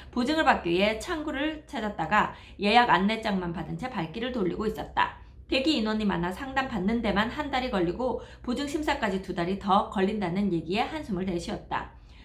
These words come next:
금융당국과 은행권이 코로나 십구 관련 금융 지원 방안을 내놓고 있지만 정작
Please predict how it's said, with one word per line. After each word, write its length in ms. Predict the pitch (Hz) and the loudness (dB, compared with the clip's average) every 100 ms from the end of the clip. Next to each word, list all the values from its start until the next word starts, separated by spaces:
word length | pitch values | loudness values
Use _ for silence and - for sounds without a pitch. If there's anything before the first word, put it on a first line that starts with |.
| - | -4
금융당국과 760 | 294 330 330 285 254 247 208 | 4 4 4 2 0 0 2
은행권이 760 | 190 202 196 165 175 294 - - | 4 4 2 0 -2 -2 -6 -8
코로나 280 | 302 320 294 | -4 -2 -2
십구 280 | 294 254 | -2 -4
관련 440 | 226 185 185 226 208 | -2 2 2 2 -2
금융 460 | 226 208 233 226 | 0 2 2 0
지원 340 | - 233 240 240 | -2 2 2 2
방안을 600 | 214 170 175 185 269 262 - - - | -2 -2 -2 -2 -2 -6 -12 -12 0
내놓고 520 | 196 233 254 285 233 | 2 4 0 -2 -2
있지만 540 | 160 - 185 233 165 - - | -2 -2 0 0 0 -6 -14
정작 520 | - 170 175 233 214 | -6 -2 2 4 4